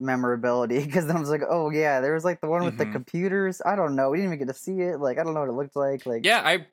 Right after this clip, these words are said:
Speaker 2: remember thinking those episodes are great, but, like, the
Speaker 1: Yeah.
Speaker 2: angels themselves, like,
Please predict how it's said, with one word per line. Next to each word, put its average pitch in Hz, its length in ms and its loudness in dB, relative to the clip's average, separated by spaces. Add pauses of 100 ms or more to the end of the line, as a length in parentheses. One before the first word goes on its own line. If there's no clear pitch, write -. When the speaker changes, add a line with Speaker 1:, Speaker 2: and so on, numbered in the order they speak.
(180)
Speaker 2:
remember 165 280 -2
thinking 202 260 -2
those 143 140 0
episodes 139 480 -2
are 127 60 -6
great, 127 480 -2 (120)
but, 107 160 0
like, 104 260 -2 (380)
the - 80 0
Speaker 1:
Yeah. 117 100 2
Speaker 2:
angels 143 320 -2
themselves, 117 560 -2
like, 107 300 -14